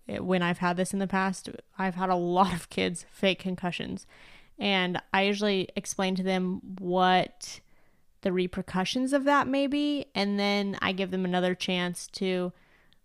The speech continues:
"Okay, is this really what you're feeling?" Or, and I try to give them a safe space to tell me what they're really feeling. And I'm gonna tell them, "You don't have to play if you don't want to, but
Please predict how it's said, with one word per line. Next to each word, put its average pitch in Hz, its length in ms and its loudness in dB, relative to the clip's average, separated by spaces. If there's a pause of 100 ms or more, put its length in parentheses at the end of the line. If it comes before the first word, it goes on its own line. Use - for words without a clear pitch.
(140)
"Okay, 202 480 2
is 190 160 -2
this 196 240 -4
really 196 460 0
what 180 140 0
you're 185 140 -2
feeling?" 185 580 -2 (140)
Or, 180 560 0 (340)
and 202 120 0
I 190 80 2
try 196 180 0
to 185 80 0
give 180 200 -2
them 180 120 -2
a 175 40 -2
safe 175 280 -2
space 175 600 -2
to 170 580 -2 (960)
tell 196 220 0
me 185 80 -2
what 175 160 -2
they're 160 100 0
really 165 180 -2
feeling. 170 240 -4
And 175 80 -2
I'm 185 120 0
gonna 214 160 2
tell 196 240 2
them, 180 160 0
"You 185 100 0
don't 254 160 0
have 214 220 2
to 226 100 -4
play 196 240 0
if 190 100 0
you 190 80 0
don't 185 180 0
want 180 260 -2
to, 175 160 0
but 170 200 -6